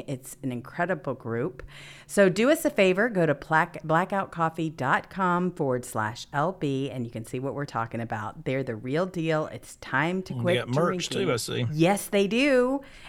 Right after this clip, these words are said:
Speaker 1: And you should see all the, the people that they're sponsoring. I mean, they've got Dan Bongino, The Benny Show, Guns and Gadgets, Human Events, Poso, Charlie Kirk. I mean, all of these different people. They love their shows. And I've talked to the C E O. He's like, "I love,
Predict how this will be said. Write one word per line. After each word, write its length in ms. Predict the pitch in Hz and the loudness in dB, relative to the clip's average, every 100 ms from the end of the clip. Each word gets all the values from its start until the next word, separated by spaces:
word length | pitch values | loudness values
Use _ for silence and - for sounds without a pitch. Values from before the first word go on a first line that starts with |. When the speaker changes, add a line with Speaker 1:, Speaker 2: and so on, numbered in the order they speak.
| - | 4
Speaker 1:
And 180 | 208 | 4
you 80 | 202 | 4
should 160 | 226 208 | 0 0
see 160 | 202 | 4
all 140 | 165 143 | 6 4
the, 160 | 117 - 139 | 0 -10 -10
the 80 | 135 | -4
people 280 | 143 139 | -4 -2
that 140 | 127 - | -4 -4
they're 80 | 123 | -6
sponsoring. 680 | - 117 120 - 104 78 - | -4 -4 -4 -6 -8 -8 -4
I 60 | 143 | 0
mean, 140 | 135 | 2
they've 140 | 135 | 0
got 240 | 131 107 - | -2 -4 -4
Dan 200 | 123 117 | -6 -6
Bongino, 640 | 113 - - 143 123 - | -8 -6 -2 0 -2 -8
The 80 | 143 | -6
Benny 280 | 139 147 135 | 0 2 2
Show, 480 | - 113 71 65 71 | -4 -6 -6 -8 -10
Guns 340 | - 135 147 139 | -2 0 0 0
and 140 | 143 | -2
Gadgets, 600 | 139 120 110 - - - | 0 0 -2 -10 -14 -12
Human 240 | - 165 156 | -2 0 2
Events, 720 | 143 135 127 92 - - - - | 2 0 0 -4 -10 -16 -16 -6
Poso, 480 | 147 143 - 107 - | -4 -4 -4 -6 -6
Charlie 440 | - 139 156 165 | 0 2 2 0
Kirk. 360 | 160 127 - - | -2 -2 -2 -4
I 20 | |
mean, 140 | 160 160 | -2 0
all 240 | 185 208 | 2 2
of 100 | 196 | 0
these 220 | 165 160 - | -2 -6 -6
different 360 | 147 143 - | -6 -4 -6
people. 520 | 135 131 - 95 71 - - - - | -8 -10 -6 -6 -6 -10 -20 -20 -2
They 320 | 170 165 165 151 | 4 6 6 2
love 560 | 151 156 160 196 180 - | 4 8 10 8 0 -4
their 220 | 139 127 | -2 -2
shows. 280 | - 117 131 | -2 -2 -2
And 140 | 190 | 2
I've 100 | 269 | 2
talked 280 | 269 302 370 | 2 -4 -4
to 80 | 285 | -6
the 80 | 208 | -10
C 240 | - 127 | -8 -8
E 40 | 120 | -8
O. 60 | |
He's 160 | 147 175 | -8 -4
like, 100 | 285 | -2
"I 80 | 339 | 0
love, 640 | 349 320 302 320 339 320 | 2 2 4 4 4 2